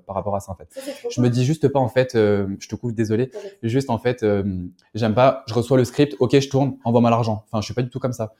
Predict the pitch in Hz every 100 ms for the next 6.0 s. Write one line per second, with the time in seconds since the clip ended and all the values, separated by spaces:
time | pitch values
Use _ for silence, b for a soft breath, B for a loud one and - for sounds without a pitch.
0 | b 113 117 120 113 117 123 120 139 147
1 | - 107 120 127 - 139 120 104 113 127
2 | 104 104 107 131 135 120 143 135 123 110
3 | 107 110 120 127 - 113 127 123 113 107
4 | 107 110 117 131 B - 104 104 110 -
5 | 139 135 120 110 120 107 110 117 113 123